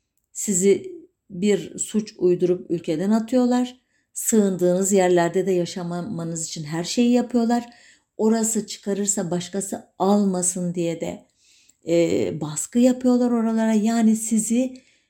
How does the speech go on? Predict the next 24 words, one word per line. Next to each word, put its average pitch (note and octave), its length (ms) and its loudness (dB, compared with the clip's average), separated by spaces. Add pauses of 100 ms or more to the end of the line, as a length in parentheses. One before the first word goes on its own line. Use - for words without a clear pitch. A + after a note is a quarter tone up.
(320)
bir G#3 260 0
anlamda F#3 640 0
medeni F#3+ 760 2
ölü F#3 380 2
haline F3 540 -2
getirmeye F3 600 0
çalışıyorlar. F3+ 640 -4
Böyle B3 340 4
bir A3 100 2
intikamcılık, G3+ 800 -2
böyle B3+ 380 0
bir A3+ 160 -4
kin B3 480 2 (200)
hiç, - 500 -6
e, G#3 200 -6
bir G#3 320 2
devlete F#3 440 -2
yakışıyor F#3+ 600 0
mu F#3 220 0
derseniz F3+ 580 -4
bu F#3 100 -6
maalesef F#3+ 680 -2 (180)
o D3+ 180 -8
dönemin D#3 640 0